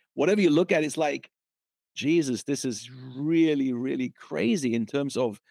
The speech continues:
I mean, imagine from, from early twenty-three until today,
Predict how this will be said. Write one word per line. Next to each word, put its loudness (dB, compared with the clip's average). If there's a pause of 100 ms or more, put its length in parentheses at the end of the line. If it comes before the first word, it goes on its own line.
(420)
I -4
mean, 0
imagine -2
from, -2
from -4
early 2
twenty-three -4 (560)
until 0
today, -2